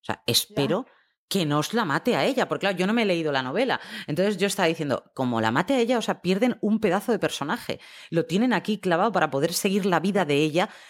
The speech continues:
Speaker 1: mm, des-, además desde el punto de vista de abogada, que la van a estar investigando la policía, que encima es su marido, que va a tener un juicio, ¿sabes? O sea, lo estás viendo venir en ese sentido y dices, "Va a tener que mentir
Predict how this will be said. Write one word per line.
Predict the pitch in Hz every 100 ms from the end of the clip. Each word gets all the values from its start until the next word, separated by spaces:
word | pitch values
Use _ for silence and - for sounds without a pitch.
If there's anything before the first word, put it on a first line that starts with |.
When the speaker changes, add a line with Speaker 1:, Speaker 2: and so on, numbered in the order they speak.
| - 160
Speaker 1:
mm, | 165
des-, | 147 123 147 127 127 - - -
además | 135 139 202
desde | 202 175
el | 156
punto | 190 226 214
de |
vista | 196 - 143
de | 127 175
abogada, | 220 175 170 208 - - -
que | 185
la | 147 120
van | 254
a |
estar | 247 - 233
investigando | 190 180 - 170 196
la | 143 -
policía, | 202 - 165 143 156 - 214 -
que | 151
encima | - 262 196 202
es | -
su | 240
marido, | 226 175 165 185 - 233 -
que | 180
va | 165
a | 190
tener | 233 254
un | 180
juicio, | - 196 190 208 254 -
¿sabes? | - 240 -
O |
sea, | -
lo | 202 170
estás | - 240 -
viendo | 262 269 214
venir | 170 294 185
en | 170
ese | 175
sentido | 165 156 151 143
y |
dices, | 135 - - - - - _ _ _
"Va | - - 151 -
a |
tener | 330 294 330
que | 302
mentir | 180 151 226 175 _